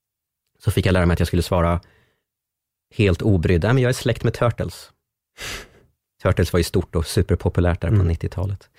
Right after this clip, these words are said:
Speaker 1: Så det gjorde jag, och då fick man ibland: "What? Är det sant?" Liksom, det funkade nästan alla gånger. Eh, såna grejer fick jag lära mig. Jag har fått jättemycket stöd på det sättet av, av, eh, mina föräldrar, framförallt mamma.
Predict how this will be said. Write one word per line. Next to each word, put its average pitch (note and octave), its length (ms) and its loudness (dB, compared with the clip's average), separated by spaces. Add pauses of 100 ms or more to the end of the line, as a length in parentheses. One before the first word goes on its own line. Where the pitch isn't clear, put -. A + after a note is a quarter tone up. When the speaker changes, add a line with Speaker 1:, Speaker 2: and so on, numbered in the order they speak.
(380)
Speaker 1:
Så B2 60 2
det E3 60 4
gjorde F#3 160 0
jag, F#2+ 140 0
och G2+ 60 0
då A#2+ 100 2
fick - 180 -4
man A#2+ 80 2
ibland: F2 340 2
"What? C3 720 -2
Är D3+ 80 0
det F#3 80 2
sant?" F#3 440 -4
Liksom, G2 280 -6
det A2+ 60 -2
funkade B2+ 600 -6
nästan A#2+ 340 -2
alla G2 140 0
gånger. F#2+ 260 -2 (560)
Eh, A#2 80 0
såna C#3 320 2
grejer B2+ 320 2
fick G#2 180 -2
jag G2 80 0
lära G2 140 2
mig. G2 80 0
Jag G2+ 80 2
har A2 100 2
fått - 340 -8
jättemycket G#2+ 520 -2
stöd F#2 300 -2
på - 60 -4
det F#2 100 0
sättet F#2 380 -6
av, F2+ 220 -2
av, F#2 360 -2
eh, G2 60 0
mina F#2+ 180 2
föräldrar, F#2 280 0
framförallt G2 340 0
mamma. - 200 -2